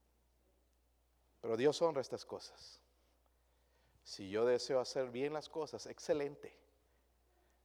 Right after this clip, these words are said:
Si yo te pidiera algo a ti hacer, y, y, y la mayoría aquí, hermanos, trabajan de esa manera. ¿Han visto el trabajo que los hermanos están haciendo allá arriba? Va a ser algo excelente.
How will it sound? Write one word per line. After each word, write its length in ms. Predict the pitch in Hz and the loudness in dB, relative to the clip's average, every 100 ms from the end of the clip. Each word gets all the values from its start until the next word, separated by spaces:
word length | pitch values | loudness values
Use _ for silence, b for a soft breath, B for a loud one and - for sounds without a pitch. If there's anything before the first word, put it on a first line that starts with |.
| _ _ | _ _
Si 220 | - - | -10 -4
yo 160 | 98 113 | 2 4
te 100 | 143 | 4
pidiera 440 | - 123 127 127 | 4 6 10 10
algo 200 | 127 135 | 10 8
a 100 | 127 | 2
ti 120 | - 139 | 4 2
hacer, 340 | 117 - 143 - - - _ _ _ | 4 2 2 0 -20 -20 _ _ _
y, 120 | 127 | -6
y, 140 | 147 175 | -2 -2
y 280 | 165 180 175 | 0 0 10
la 140 | 170 | 12
mayoría 300 | 180 180 180 | 12 12 10
aquí, 180 | 180 185 | 10 6
hermanos, 400 | 156 165 151 - | 6 4 2 0
trabajan 320 | 143 143 139 | 4 4 2
de 60 | 135 | -2
esa 140 | 131 | -4
manera. 360 | 113 104 104 - - _ _ _ _ _ _ _ | -4 -6 -8 -12 -18 _ _ _ _ _ _ _
¿Han 120 | - 139 | -8 -4
visto 200 | 160 156 | -2 0
el 60 | |
trabajo 280 | 135 143 147 | 4 6 6
que 80 | 131 | 4
los 120 | 123 | 2
hermanos 300 | 127 139 135 | 2 2 0
están 140 | 143 | -2
haciendo 300 | 131 123 131 | -2 -2 0
allá 100 | 123 | 2
arriba? 280 | 123 139 147 - - - _ _ _ _ b b b b b b b _ _ _ _ _ _ _ 113 | 2 -2 -6 -12 -20 -20 _ _ _ _ b b b b b b b _ _ _ _ _ _ _ -8
Va 60 | |
a 20 | |
ser 160 | 117 131 | -2 2
algo 140 | 131 | 2
excelente. 480 | 123 - 117 190 - | 0 -2 -4 -4 -12